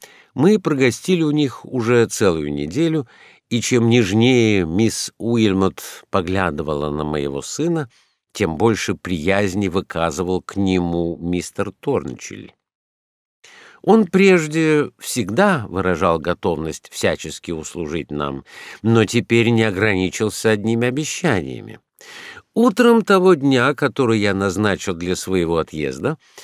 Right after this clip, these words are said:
мистер Торнчель пришёл ко мне — и с непритворной радостью сообщил, что устроил до некоторой степени судьбу своего друга Джорджа, а именно достал ему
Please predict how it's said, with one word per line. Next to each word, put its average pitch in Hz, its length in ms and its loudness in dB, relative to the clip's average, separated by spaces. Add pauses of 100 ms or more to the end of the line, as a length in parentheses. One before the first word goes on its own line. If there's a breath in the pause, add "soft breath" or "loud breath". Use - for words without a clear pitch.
(260 loud breath)
мистер 135 540 2
Торнчель 110 680 0
пришёл 151 460 0
ко 113 180 2
мне — 85 380 -2 (400)
и 156 80 0
с 123 120 -4
непритворной 139 960 2
радостью 131 560 -2
сообщил, 110 600 -4
что - 300 -2 (300 loud breath)
устроил 151 880 2
до 123 200 0
некоторой 104 680 2
степени 147 640 -2
судьбу 113 520 -4
своего 110 440 -2
друга 107 400 -2
Джорджа, 85 800 -2 (340 loud breath)
а 101 160 0
именно 156 440 2
достал 120 540 0
ему 127 320 0